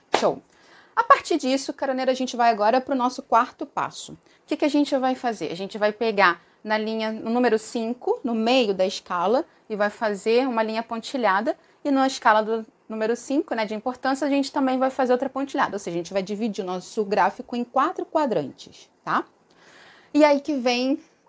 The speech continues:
a mágica incrível dessa técnica, dessa ferramenta. A gente vai pegar todas as tarefas que tiverem no quadrante um, por isso eu coloquei aqui o númerozinho um, tá? Todas as tarefas que tiverem no primeiro quadrante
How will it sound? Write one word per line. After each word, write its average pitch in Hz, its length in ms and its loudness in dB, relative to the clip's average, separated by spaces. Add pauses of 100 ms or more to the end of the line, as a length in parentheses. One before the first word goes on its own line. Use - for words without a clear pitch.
a 185 120 -4
mágica 156 580 -4 (300)
incrível 214 640 2
dessa 170 240 0
técnica, - 520 -6 (360)
dessa 170 200 -2
ferramenta. 196 560 -4
A 180 80 0
gente 240 280 0
vai 240 160 4
pegar 170 440 0 (800)
todas 302 440 6
as 262 180 -2
tarefas 175 1080 -6
que - 120 -12
tiverem 202 520 4
no 165 120 -2
quadrante 185 680 -6
um, 190 300 -4 (420)
por - 80 -4
isso 185 140 -4
eu - 20 -4
coloquei 175 300 -4
aqui 170 140 -10
o 170 40 -4
númerozinho 160 520 -2
um, 151 280 -6 (280)
tá? 165 240 -6 (520)
Todas 254 180 4
as 254 60 -2
tarefas 202 360 0
que 208 100 -14
tiverem 226 300 0
no 247 80 -2
primeiro 262 340 0
quadrante 196 680 -6